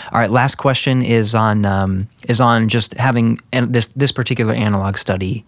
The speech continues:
chapea. We're talking about the benefits of this, the length of time, uh, but I'm sure you, like many others,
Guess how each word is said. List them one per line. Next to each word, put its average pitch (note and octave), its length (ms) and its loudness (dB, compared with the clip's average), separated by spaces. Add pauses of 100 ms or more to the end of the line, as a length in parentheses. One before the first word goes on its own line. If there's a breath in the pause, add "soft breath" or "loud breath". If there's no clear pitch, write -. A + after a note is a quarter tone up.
chapea. - 520 -6 (400 loud breath)
We're A#2+ 80 -2
talking A2 240 0
about G#2 200 0
the G#2+ 40 -6
benefits A2 540 0
of G#2+ 260 0
this, F2+ 280 -2
the - 100 -6
length G#2+ 280 0
of - 120 -8
time, A#2+ 480 -4 (380 loud breath)
uh, F#2 260 0
but A2 420 2
I'm G#2+ 140 -4
sure A#2 240 0
you, A2+ 260 2
like A2 220 0
many G#2 240 0
others, G#2 500 0